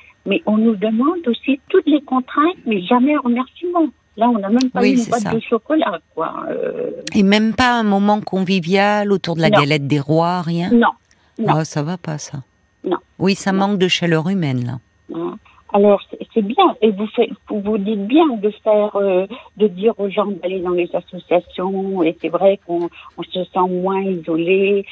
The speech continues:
Speaker 1: et on se sent utile quand même.
Speaker 2: Voilà,
Speaker 1: Donc,
Speaker 2: bien
Speaker 1: ce que
Speaker 2: sûr.
Speaker 1: vous disiez l'autre soir était très, très bien. Mais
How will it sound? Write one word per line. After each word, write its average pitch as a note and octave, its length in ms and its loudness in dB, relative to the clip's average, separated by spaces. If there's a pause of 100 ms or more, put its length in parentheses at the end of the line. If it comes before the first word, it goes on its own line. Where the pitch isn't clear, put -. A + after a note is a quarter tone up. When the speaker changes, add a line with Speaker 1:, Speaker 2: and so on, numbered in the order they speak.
(200)
Speaker 1:
et E3+ 140 -4 (460)
on G#3 120 -2
se G3+ 180 0
sent G#3 280 0
utile B3 560 2
quand F3+ 100 -6
même. F3 260 -4
Speaker 2:
Voilà, F3 420 -2
Speaker 1:
Donc, - 100 -2
Speaker 2:
bien D3+ 120 2
Speaker 1:
ce - 140 0
que B3 60 6
Speaker 2:
sûr. C4+ 140 2
Speaker 1:
vous A3+ 40 -2
disiez C4+ 380 2
l'autre A#3+ 380 0
soir C#4+ 340 -2
était A3+ 260 -2
très, A#3+ 240 -6
très A#3 240 -4
bien. G3+ 300 -2 (500)
Mais C4+ 380 2